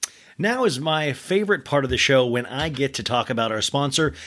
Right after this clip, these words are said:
And this week, So Bad It's Good is sponsored by our friends over at Quince. Now, uh, I talked about Quince before. They, uh, it's just amazing online shopping for men and women.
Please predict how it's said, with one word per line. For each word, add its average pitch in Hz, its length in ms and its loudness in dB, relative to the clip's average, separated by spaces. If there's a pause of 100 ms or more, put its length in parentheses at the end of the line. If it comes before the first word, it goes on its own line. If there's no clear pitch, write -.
(200)
And 151 180 2
this 240 200 -2
week, 214 300 2
So 196 300 2
Bad 170 240 2
It's - 140 -2
Good 117 280 2
is 117 280 -2
sponsored 139 640 0
by 117 340 2
our 107 260 -4
friends 139 720 0
over 117 480 2
at 104 240 -4
Quince. 92 560 -6 (400)
Now, 127 340 2
uh, 123 340 0
I 208 120 2
talked - 520 2
about 113 300 0
Quince 123 280 -4
before. 123 540 -2 (360)
They, 143 440 4
uh, 127 340 4 (120)
it's 190 180 0
just - 600 2
amazing 139 800 2 (120)
online 117 680 2
shopping 123 640 0
for 110 280 -2
men 107 560 -2
and 110 400 -4
women. 113 420 -4